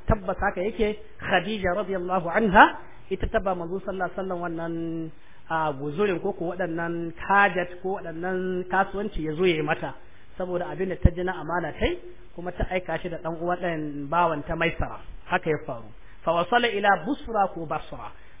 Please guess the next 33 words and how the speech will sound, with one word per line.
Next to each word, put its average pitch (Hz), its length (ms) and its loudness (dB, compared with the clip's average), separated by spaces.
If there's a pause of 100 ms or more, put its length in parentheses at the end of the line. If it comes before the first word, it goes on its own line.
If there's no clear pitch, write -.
(100)
Sai 214 80 -2
ya 220 100 2
tafi 180 240 0 (100)
can 220 180 8
wannan 175 320 4
ƙauye 185 320 2
ya 185 80 8 (140)
zo 214 180 8
wurin 196 260 10
nan 202 200 4
Basra 214 420 10
ɗin 131 120 -6 (160)
nan 180 140 0
ya 180 100 4 (120)
kai. 175 160 0 (680)
Sun 180 140 0
maraja 147 400 4
ya 131 220 -8
dawo. 110 240 -10 (880)
Da - 80 -8
ya 151 100 0
dawo 175 500 6 (380)
bayan 175 300 -4
dawa 175 320 0 (120)
ta 185 60 2
yi, 170 400 -4 (840)
a, 139 880 -4 (320)
kamar 156 200 -4
yadda 156 240 -2
ya 156 100 -4
zo 170 120 -2
a 151 100 -6
cikin 151 720 -6